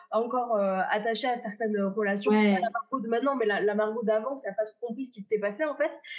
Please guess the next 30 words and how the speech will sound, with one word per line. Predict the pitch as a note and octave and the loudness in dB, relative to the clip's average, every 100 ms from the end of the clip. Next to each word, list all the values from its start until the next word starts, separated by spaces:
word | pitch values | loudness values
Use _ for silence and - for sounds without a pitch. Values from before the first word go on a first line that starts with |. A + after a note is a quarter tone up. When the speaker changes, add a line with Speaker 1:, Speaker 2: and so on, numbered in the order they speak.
| - - | -10 -4
Speaker 1:
Et | A#3+ | -2
du | C4 | 2
coup, | |
il | F4+ | 2
y | |
a | C#4 | 2
certaines | C4 C#4 | -2 -4
personnes | C4+ C4+ E4 | -4 -2 -2
où | C#4 | -2
j'ai | A#3+ | -2
vraiment | A3 C4+ D4 | 0 2 0
réécrit, | D4+ C#4+ - E4 | 0 -4 -6 -8
tu | - | -4
vois, | C#4+ C#4+ | -2 -2
pour, | C4 A#3 | -2 2
euh, | A3 G#3+ A3 A3 - - - | 2 2 0 -6 -18 -8 0
euh, | A3 G#3+ A3 G#3+ G3+ G3+ - _ | 2 2 0 0 -2 -8 -16 _
ben, | G3 A#3 A#3+ B3+ - - | -2 2 2 0 -4 -8
je | - B3 | -8 -6
sais | D4+ | -2
pas, | A#3 D4 | 0 0
pour | C#4 | 0
avoir | A#3+ A3+ | 0 0
comme, | - A#3+ A#3+ G#3+ | -2 -4 -4 -4
pour | C4+ | 0
apaiser | C4+ D4 C#4+ | 0 0 -2
les | C#4+ | -2
choses, | C4+ D#4+ | 0 0
en | C#4+ A#3+ | -2 -2
fait. | D4+ | -4